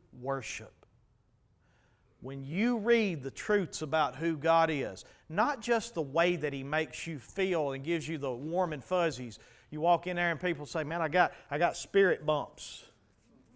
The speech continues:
You know what? A lot of times somebody can play the piano just right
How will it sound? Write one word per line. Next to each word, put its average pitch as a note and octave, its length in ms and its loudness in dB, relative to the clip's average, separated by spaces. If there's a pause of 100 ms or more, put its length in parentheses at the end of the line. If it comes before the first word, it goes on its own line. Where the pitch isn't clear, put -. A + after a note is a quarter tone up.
(1700)
You F3 140 -4
know G#3+ 120 2
what? G#3+ 260 4
A F#3+ 40 2
lot G3+ 240 4
of - 80 -10
times F#3+ 240 0
somebody F#3+ 400 0
can C#3+ 80 -8
play G3+ 260 0
the E3+ 80 -4
piano G3 460 -4
just C#3 320 -8
right C#3 340 -4